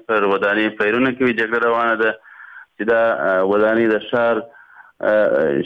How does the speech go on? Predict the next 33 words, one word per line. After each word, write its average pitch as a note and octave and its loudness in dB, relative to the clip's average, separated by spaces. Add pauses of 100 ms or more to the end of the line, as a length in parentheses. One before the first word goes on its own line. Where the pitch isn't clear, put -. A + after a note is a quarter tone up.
شمال A2+ 0
شرق C#3 -2
په A#2+ -2
موقعیت A#2 0
لري، B2+ 0
یعنې A#2+ -2
ډېر C3 0
نږدې B2+ 0
د A#2+ -2
یو B2 2
کیلومتر A#2 -2
یا A2 0
دوه A#2 -2
کیلومتره G#2+ -2 (220)
د G#2+ -4
ښار C3 -2 (340)
سره A2 -2
بیخي G#2+ -2
وصل A#2+ -2
ده. F2+ -2 (600)
او A#2+ 2
په C3+ 0
بل D#3+ 0
لوري D#3+ 0
کې D3 0
دوري D3 0
د، C3 0
اه، A2+ -2
باغ G#2+ 0
پل A#2+ -2
او A#2+ 2
باغ A2 0
نو A#2+ 0